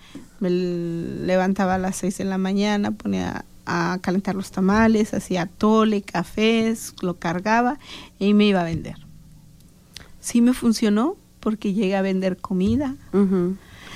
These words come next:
Speaker 1: Llegué a vender hasta cincuenta platillos al día, en la
Speaker 2: Uf.
Speaker 1: ma-, en, a mediodía.
Speaker 2: Ujú.
Speaker 1: Más tortas que vendía, más,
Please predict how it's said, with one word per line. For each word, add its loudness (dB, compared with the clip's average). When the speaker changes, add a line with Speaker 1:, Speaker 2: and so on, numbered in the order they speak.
Speaker 1:
Llegué 6
a 8
vender 4
hasta -2
cincuenta -2
platillos -4
al -4
día, -4
en 6
la 4
Speaker 2:
Uf. 2
Speaker 1:
ma-, 0
en, -2
a -2
mediodía. -2
Speaker 2:
Ujú. 0
Speaker 1:
Más 0
tortas 0
que -6
vendía, -2
más, -6